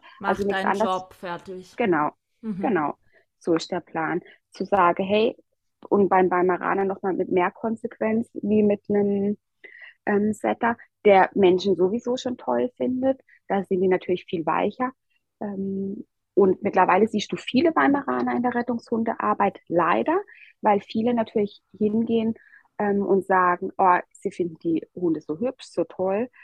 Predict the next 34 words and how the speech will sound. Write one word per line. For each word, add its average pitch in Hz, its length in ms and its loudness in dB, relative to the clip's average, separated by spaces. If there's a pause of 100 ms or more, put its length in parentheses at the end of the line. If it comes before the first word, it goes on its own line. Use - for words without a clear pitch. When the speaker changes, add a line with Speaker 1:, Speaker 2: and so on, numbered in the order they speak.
(140)
Speaker 1:
Ja. 185 140 -12
Speaker 2:
äh, 190 160 4
sie 190 140 0
hätten 254 260 0
gerne 262 380 4
einen.“ 262 400 0 (180)
Und 208 160 0
dann 185 260 2
kommt 190 260 -2
der 190 120 -4
Züchter 190 340 -6
und 202 100 -6
sagt, 196 260 -2
„Nee, 202 480 0
ähm, 185 380 0
ist - 260 -4
nicht, 262 180 -4
nur 202 140 2
ein 185 140 2
Jäger.“ 196 380 0 (340)
„Ja, 190 340 2
aber 175 300 -2
ich 185 120 -10
mache 160 180 -6
Rettungshundearbeit.“ 294 840 -4
Und 226 80 -2
dann 208 140 -4
kommt - 300 -2
halt 190 200 2
jemand 196 260 6
mit 190 120 -2
seinem 170 220 4
Weimaraner 180 880 2 (520)
dann 214 340 0